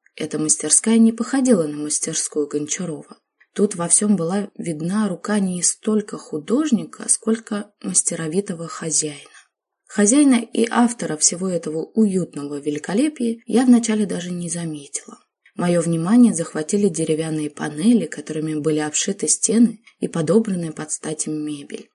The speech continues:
сгрудившаяся в углу этой большой студии. "Вы кого ищете?" —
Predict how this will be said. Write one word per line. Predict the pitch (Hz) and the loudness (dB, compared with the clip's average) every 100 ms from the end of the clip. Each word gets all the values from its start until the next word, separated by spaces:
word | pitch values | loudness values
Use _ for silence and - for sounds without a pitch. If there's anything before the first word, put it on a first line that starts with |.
| _ | _
сгрудившаяся | - 165 160 151 202 - 165 - 147 | -8 -2 0 0 0 0 -2 -2 -2
в | 151 | -2
углу | 151 185 | 0 2
этой | 170 156 | 2 0
большой | 147 147 - 151 | -6 -6 -4 -2
студии. | 147 - 143 135 - - _ _ _ _ _ _ _ - | -2 -4 -10 -8 -12 -14 _ _ _ _ _ _ _ -2
"Вы | 160 | 0
кого | 151 165 202 | 2 6 6
ищете?" — | 165 175 - 156 - 139 - | 6 4 2 0 -2 -8 -8